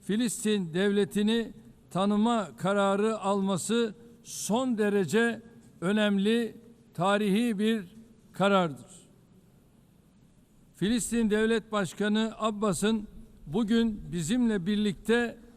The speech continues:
olmasını arzu ederdik. Buna rağmen bugün söz alan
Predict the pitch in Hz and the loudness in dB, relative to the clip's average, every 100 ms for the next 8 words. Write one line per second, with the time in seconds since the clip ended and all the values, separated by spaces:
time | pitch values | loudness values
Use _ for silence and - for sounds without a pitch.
0 | - - - 180 214 214 214 - 220 240 | -20 -20 -6 0 2 4 2 0 2 2
1 | 254 233 - - - - - 196 196 160 | 2 -4 -14 -20 -20 -12 0 2 2 2
2 | 262 214 180 147 - - - - - - | 2 2 0 -4 -10 -20 -20 -20 -20 -20
3 | - - _ _ - - - - - 170 | -20 -20 _ _ -20 -20 -20 -20 -6 0
4 | 247 226 220 208 160 - - - - _ | 2 4 4 2 -2 -8 -20 -20 -20 _
5 | - 151 220 226 226 - 233 185 220 208 | -6 -2 2 4 2 0 0 2 2 2
6 | 220 208 | 0 -2